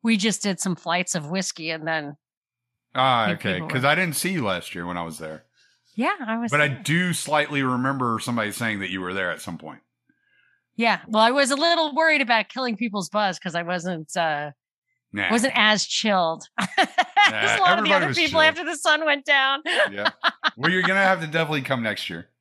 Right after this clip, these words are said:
Speaker 2: 'Cause
Speaker 1: Definitely.
Speaker 2: Yeah.
Speaker 1: Happy to.
Speaker 2: That's, that's my vacation every year from now on. My wife made me promise that we'd never miss another Childeberg, so I was like, "Okay."
Speaker 1: Excellent. Nice.
Speaker 2: Yeah.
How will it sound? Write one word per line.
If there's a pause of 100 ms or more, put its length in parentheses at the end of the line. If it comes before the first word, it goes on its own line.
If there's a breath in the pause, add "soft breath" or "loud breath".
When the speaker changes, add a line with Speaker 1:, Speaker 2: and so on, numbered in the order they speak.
(140)
Speaker 2:
'Cause
Speaker 1:
Definitely.
Speaker 2:
Yeah.
Speaker 1:
Happy
to. (360 loud breath)
Speaker 2:
That's,
that's
my
vacation
every
year
from
now
on.
My
wife
made
me
promise
that
we'd
never
miss
another
Childeberg,
so
I
was
like,
"Okay."
Speaker 1:
Excellent.
Nice.
Speaker 2:
Yeah.